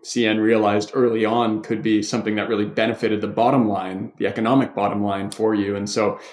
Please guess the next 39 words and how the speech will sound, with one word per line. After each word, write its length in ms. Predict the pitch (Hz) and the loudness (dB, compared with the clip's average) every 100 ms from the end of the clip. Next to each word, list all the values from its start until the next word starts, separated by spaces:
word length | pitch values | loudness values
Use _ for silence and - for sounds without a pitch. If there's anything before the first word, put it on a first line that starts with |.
| - | -2
that 140 | 127 | 0
was 140 | 117 123 | 0 0
one 240 | 120 117 | 0 2
way 120 | 110 | 2
to 80 | 110 | 2
get 220 | 101 90 | 2 -2
buy-in, 340 | 107 107 107 101 | 0 0 0 -2
which 140 | 98 | -6
is 140 | 104 | -8
cool. 360 | - 113 110 104 - - - _ _ _ | -2 2 2 0 -12 -20 -20 _ _ _
Another 300 | - 131 156 | 2 4 4
point 340 | 165 151 127 117 | 2 2 2 2
you 80 | 113 | 2
made, 440 | 113 107 104 117 - | 4 4 2 -4 -6
which 200 | 117 117 | -4 0
was 120 | 135 | 2
interesting, 360 | 151 135 123 117 | 2 2 0 0
was 300 | 113 - _ _ | 0 -4 _ _
around 340 | 127 139 147 139 | 0 4 4 2
providing 640 | - 123 120 131 139 120 | -2 2 4 4 4 4
value 540 | 117 104 123 123 117 | 2 4 4 4 2
to 140 | 110 113 | -2 -8
customers. 1000 | - - 139 - 104 98 - - - - | -6 -4 -4 -4 -6 -6 -10 -10 -10 -6
And 420 | 127 123 123 117 - - - - _ | 0 2 4 2 -2 -12 -20 -20 _
it's 180 | 147 143 | -2 4
one 220 | 156 180 | 4 6
thing 180 | 190 165 | 6 4
for 140 | 151 | 2
C 340 | 123 - 127 123 | 0 0 4 6
N 160 | 127 | 6
to 60 | 127 | 4
be 200 | 113 117 | 4 2
trying 480 | - - 143 127 123 | 0 -4 0 2 4
to 100 | 131 | 2
improve 320 | 117 - 120 | 2 0 0
its 140 | 120 | 2
own 200 | 127 123 | 2 0
fuel 240 | 113 123 113 | 2 2 2
efficiency 680 | - 131 170 156 165 190 | 0 0 -2 2 4 4